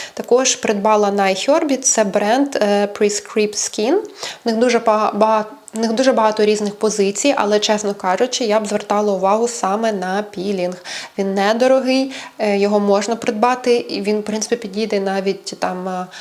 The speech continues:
чутливій шкірі, але потрібно користуватися обережно. І обов'язково поєднуємо, дівчатка, усе це з S P F, е, на день.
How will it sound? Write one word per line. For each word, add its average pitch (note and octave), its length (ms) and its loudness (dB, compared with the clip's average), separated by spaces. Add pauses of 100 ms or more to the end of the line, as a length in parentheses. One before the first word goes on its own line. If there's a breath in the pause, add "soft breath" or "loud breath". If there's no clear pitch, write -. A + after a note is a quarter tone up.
(120)
чутливій G#3+ 420 0
шкірі, C#4+ 480 2 (140)
але G#3+ 260 2
потрібно A#3+ 420 -2
користуватися G#3+ 800 -4 (120)
обережно. G3+ 1120 2
І B3 160 2
обов'язково A3+ 760 2
поєднуємо, A#3 560 -2
дівчатка, G#3 540 -2 (320 loud breath)
усе G#3 260 0
це A3+ 340 0
з - 200 -10
S G#3+ 220 0 (100)
P G3+ 240 -2
F, A3+ 40 -4 (540 loud breath)
е, G#3 40 -4 (680)
на G#3 180 2
день. G3 340 -2